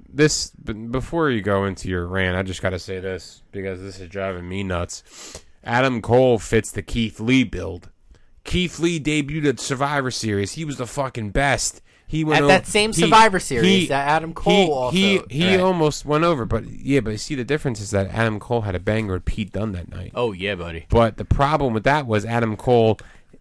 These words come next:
Speaker 1: during the first, uh, situation of taking over the show,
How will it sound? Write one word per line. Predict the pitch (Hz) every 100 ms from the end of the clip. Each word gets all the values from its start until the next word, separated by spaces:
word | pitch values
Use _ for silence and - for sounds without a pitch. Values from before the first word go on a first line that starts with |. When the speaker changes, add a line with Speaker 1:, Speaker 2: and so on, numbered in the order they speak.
| _ -
Speaker 1:
during | 113 120 117 113
the | 104
first, | - - 127 123 - - - _ - - - - - - - - -
uh, | 107 98
situation | - 120 - 107 113 - 104
of | -
taking | 117 110 110 101
over | 107 110
the | 107
show, | 92 - 101 117 151 165